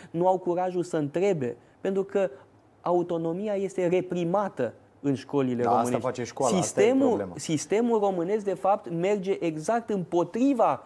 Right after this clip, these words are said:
Speaker 1: a ceea ce ar trebui să fie educația.
Speaker 2: Da.
Speaker 1: Nu numai că nu e adaptată, dar face exact pe dos de ce ar trebui să facă. Iar moștenirea,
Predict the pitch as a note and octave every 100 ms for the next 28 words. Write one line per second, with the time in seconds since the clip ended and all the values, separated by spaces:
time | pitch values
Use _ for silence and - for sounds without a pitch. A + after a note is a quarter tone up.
0 | - - D3 F#3 F3 E3+ D3+ D3+ C#3 D3
1 | C#3+ D3 - C#3 C3 B2 B2 C3 A#2 F#2
2 | E2 - - D#3 G#3+ D#4 D4+ C4+ A#3+ G#3
3 | G#3 G#3 G3+ F3 - - - - D3 C3+
4 | C3+ - C#3+ A#2+ B2 A#2 C#3 C#3 G3+ A#3+
5 | G#3+ E3+ F3 A3 - F#3 D3+ G#3+ A3+ -
6 | - _ _ C#3+ D3 E3+ E3 D#3+ D3 C3+
7 | D#3 C#3+ C3+ C#3+ A#2+ - - - - -
8 | A#2 D3+ D#3+ E3+ E3 E3 E3+ G#3+ C#4 A#3+
9 | A3